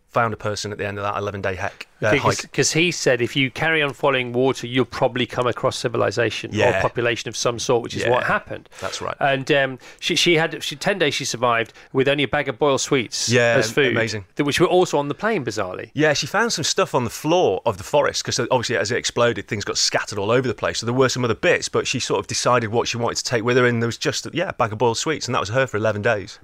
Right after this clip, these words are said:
Speaker 2: But there was some knowledge behind her survival.
Speaker 1: Yes.
Speaker 2: And subsequently, they find out, they found out that fourteen other people survived the fall miraculously, however, didn't survive the, the forest.
Speaker 1: Yeah, and that's still a subject of some debate, Chris. So, um, there was sort of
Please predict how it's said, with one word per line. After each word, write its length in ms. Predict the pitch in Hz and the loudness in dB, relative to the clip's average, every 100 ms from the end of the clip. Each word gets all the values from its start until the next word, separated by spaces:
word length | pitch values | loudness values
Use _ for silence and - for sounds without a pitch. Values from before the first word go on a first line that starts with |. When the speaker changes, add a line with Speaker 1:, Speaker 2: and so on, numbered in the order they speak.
| _ | _
Speaker 2:
But 160 | 180 | 2
there 100 | 170 | 4
was 380 | 175 160 196 196 | 4 4 4 2
some 340 | - - 160 151 | -2 -2 -2 2
knowledge 400 | 147 135 131 - | 2 2 -2 -2
behind 320 | 131 127 120 | 0 0 0
her 60 | |
survival. 640 | 120 139 139 247 208 117 87 110 | -2 0 2 2 2 0 -2 0
Speaker 1:
Yes. 280 | 120 - | 0 0
Speaker 2:
And 280 | - 156 151 | 0 0 -2
subsequently, 480 | - 226 - - 170 139 | 0 0 0 0 2 2
they 180 | 127 147 | 2 0
find 280 | - 156 156 | 2 0 2
out, 180 | 147 131 | 0 0
they 120 | 143 | -2
found 300 | - 170 165 | 0 0 0
out 140 | 135 | 0
that 160 | 123 - | 0 -4
fourteen 400 | - 208 214 - 185 | -2 2 2 2 2
other 160 | 190 214 | 2 2
people 240 | 151 135 | 0 0
survived 540 | - 139 139 175 190 | 0 0 2 2 2
the 100 | 165 | -2
fall 400 | 156 185 220 190 | -2 2 4 4
miraculously, 640 | 123 135 180 - 160 117 139 | 4 2 2 0 -2 0 -2
however, 360 | 131 165 185 143 | 0 0 0 -2
didn't 200 | 151 160 | -4 -2
survive 420 | 165 135 127 - | 0 2 0 -2
the, 80 | 143 - | -8 0
the 120 | 151 | 0
forest. 540 | - 247 - - - | 2 2 0 -4 -2
Speaker 1:
Yeah, 220 | 127 131 127 | 4 4 4
and 80 | 156 | 2
that's 200 | 208 - | 0 -2
still 320 | - - 214 | 0 2 2
a 60 | 196 _ - | 0 _ -8
subject 440 | - 180 165 - | -4 -2 0 -2
of 80 | 160 | -2
some 160 | - 175 | -2 -2
debate, 300 | 156 170 151 | 0 0 2
Chris. 200 | - - | 0 0
So, 380 | - 131 120 123 - | 4 4 4 -2 0
um, 440 | 117 113 113 110 | 2 2 0 -4
there 180 | - 127 | -2 0
was 240 | 127 123 - | 2 0 0
sort 220 | 139 - | 0 0
of 120 | 110 | 0